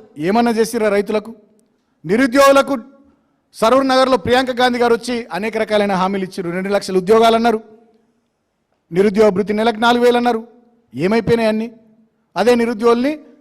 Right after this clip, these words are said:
ఆర్టీసీ క్రాస్ రోడ్స్ దగ్గర అశోక్ నగర్ చౌరస్తాలో గ్రూప్ వన్ ఉద్యోగాల విషయంలో వాళ్ళు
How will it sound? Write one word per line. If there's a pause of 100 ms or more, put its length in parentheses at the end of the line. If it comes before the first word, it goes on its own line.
(1160)
ఆర్టీసీ
క్రాస్
రోడ్స్
దగ్గర (880)
అశోక్
నగర్
చౌరస్తాలో (280)
గ్రూప్
వన్
ఉద్యోగాల
విషయంలో
వాళ్ళు